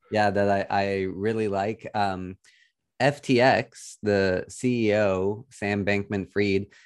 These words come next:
has actually stepped in to bail out several companies during the downturn and the market crash. And one of those companies is actually BlockFi.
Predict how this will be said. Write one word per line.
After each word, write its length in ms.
has 140
actually 380
stepped 460
in 160
to 100
bail 320
out 300
several 500
companies 800
during 440
the 440
downturn 720
and 180
the 200
market 360
crash. 440
And 400
one 180
of 120
those 200
companies 560
is 80
actually 360
BlockFi. 520